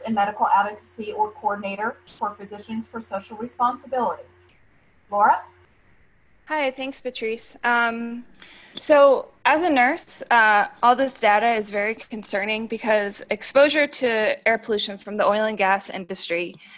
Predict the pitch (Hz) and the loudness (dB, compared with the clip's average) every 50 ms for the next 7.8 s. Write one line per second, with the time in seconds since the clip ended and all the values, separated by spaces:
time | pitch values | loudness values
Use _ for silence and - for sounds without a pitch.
0 | - - - - _ - - 208 208 214 214 - 285 285 - - 277 247 - 240 | -20 -20 -20 -20 _ -2 2 4 4 4 2 0 -2 -2 -2 -2 -2 0 2 2
1 | 220 226 233 233 233 233 - 214 214 - 220 214 208 208 214 - 208 202 - 226 | 2 4 2 2 2 2 0 -2 0 0 0 0 0 0 -2 -4 -6 -6 -4 -4
2 | 202 196 - 202 160 - 160 170 151 - - - - - _ _ _ _ - - | -4 -2 -2 -2 -2 -2 0 -2 -2 -2 -6 -12 -16 -20 _ _ _ _ -20 -20
3 | - _ _ - 208 208 202 202 202 196 202 196 180 220 208 - - - 294 277 | -20 _ _ 0 2 4 4 4 4 2 0 -2 0 0 0 2 2 0 0 2
4 | - 269 254 233 214 214 208 202 190 - - _ - 202 202 202 202 214 220 226 | 2 4 2 4 4 4 6 4 4 2 0 _ 0 0 2 2 0 0 0 0
5 | 233 233 - - - - 208 202 190 - 190 196 196 - - - - 185 175 - | -2 -2 -4 -8 -6 -2 0 0 0 0 -2 -4 -4 -6 -8 -4 -2 -2 -2 -2
6 | 185 185 185 170 190 - - - - - - - 214 - - - - _ _ _ | -2 -2 -2 -2 -4 -6 -10 -10 -10 -12 -16 -18 -20 -20 -20 -20 -20 _ _ _
7 | _ _ _ _ _ _ - - 226 220 - 254 285 302 311 302 | _ _ _ _ _ _ -8 -2 2 2 4 4 4 0 -2 -2